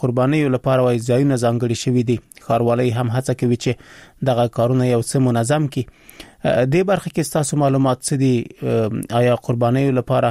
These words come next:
هم رښتیا ځایونه مشخص شوي؟ د ښار شاوخوا سیمې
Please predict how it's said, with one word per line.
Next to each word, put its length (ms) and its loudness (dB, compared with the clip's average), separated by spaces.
هم 280 2
رښتیا 380 -2
ځایونه 240 2
مشخص 460 -4
شوي؟ 180 2
د 120 -2
ښار 280 0
شاوخوا 500 -2
سیمې 260 0